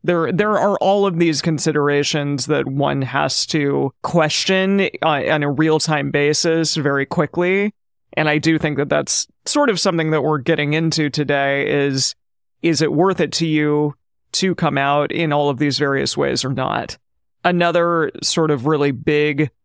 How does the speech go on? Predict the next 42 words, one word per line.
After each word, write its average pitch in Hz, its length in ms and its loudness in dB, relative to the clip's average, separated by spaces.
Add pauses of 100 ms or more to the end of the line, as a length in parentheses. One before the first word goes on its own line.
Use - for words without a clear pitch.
(120)
topic 147 600 0 (120)
that 143 680 -2 (260)
people 151 540 0
have 147 280 -2
to 139 100 -4
consider 143 500 -2
is 135 480 -2
whether 139 300 0
or 143 60 -4
not 139 200 -2
they're 139 120 -2
going 139 220 -2
to 135 60 -6
come 135 260 -4
out 135 340 0
as 131 320 -2
transgender. 139 1000 -2 (420)
And 147 240 2
a 147 140 0
Boston 147 680 0
Consulting 147 640 0
Group 143 280 -2
survey 143 440 0
from 135 220 -4
twenty 147 280 -2
twenty-one 139 640 -2
found 139 360 0
that 139 180 0
only 139 300 0
twenty-nine 143 680 -2
percent 139 360 -2
of 135 120 -4
respondents 139 680 -2
in 143 180 -2
the 139 120 0
U 139 200 2
S 139 280 0
were 139 160 0
out 135 200 -2
to 139 100 -4
their 135 140 -2
coworkers 143 800 -2